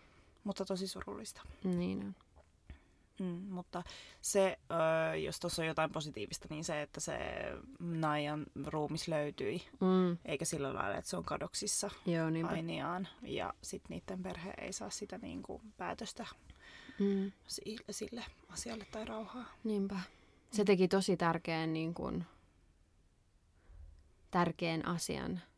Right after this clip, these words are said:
Speaker 2: siinä sarjassa.
Speaker 1: Omalla hahmollansa.
Speaker 2: Niin, ja sillä Britneyllä, että ne teki niinku
Speaker 1: Mm.
Speaker 2: tosi tavalliseksi –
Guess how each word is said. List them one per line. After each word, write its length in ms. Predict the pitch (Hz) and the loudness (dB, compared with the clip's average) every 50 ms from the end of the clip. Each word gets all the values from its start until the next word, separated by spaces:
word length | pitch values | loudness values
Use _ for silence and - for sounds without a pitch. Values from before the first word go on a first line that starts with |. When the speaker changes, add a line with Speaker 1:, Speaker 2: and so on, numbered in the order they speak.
| _ _ - | _ _ -20
Speaker 2:
siinä 240 | - - 175 175 175 | -4 -2 0 2 2
sarjassa. 640 | 170 - 190 180 175 170 170 185 180 - - - 202 - - - - _ _ _ _ _ _ - 226 | 2 2 2 2 2 2 -2 -2 -2 -4 -4 -4 -6 -10 -14 -20 -20 _ _ _ _ _ _ -10 -8
Speaker 1:
Omalla 380 | 180 170 165 160 147 180 196 - - - | -6 -6 -4 -6 -6 -8 -10 -12 -16 -18
hahmollansa. 760 | - - 180 170 - - 180 175 175 151 170 202 233 - 277 | -10 -8 -6 -6 -6 -6 -8 -6 -6 -6 -6 -6 2 6 10
Speaker 2:
Niin, 360 | 277 269 254 226 196 185 165 - - - _ _ - | 10 10 10 10 8 4 2 0 -6 -12 _ _ -2
ja 120 | - 180 170 | 0 0 2
sillä 300 | - 175 165 165 165 - - - 175 | 2 2 2 2 0 -2 -4 0 4
Britneyllä, 640 | 180 180 175 170 - 165 165 160 156 156 156 156 | 4 6 6 4 2 2 2 2 2 2 0 0
että 120 | 170 170 180 | 0 0 0
ne 100 | 175 170 | 0 0
teki 240 | - 170 - 165 160 | 0 -2 -2 0 0
niinku 260 | 156 156 165 - 220 | 0 0 0 -2 -2
Speaker 1:
Mm. 240 | 196 196 202 196 196 | -4 -4 -4 0 0
Speaker 2:
tosi 280 | 190 175 - 175 165 - | 2 2 2 0 0 4
tavalliseksi – 880 | 185 170 160 165 160 156 156 165 - 147 160 - - - - 160 - | 4 4 6 4 4 2 2 0 -2 -6 -6 -6 -4 -4 -4 -4 -6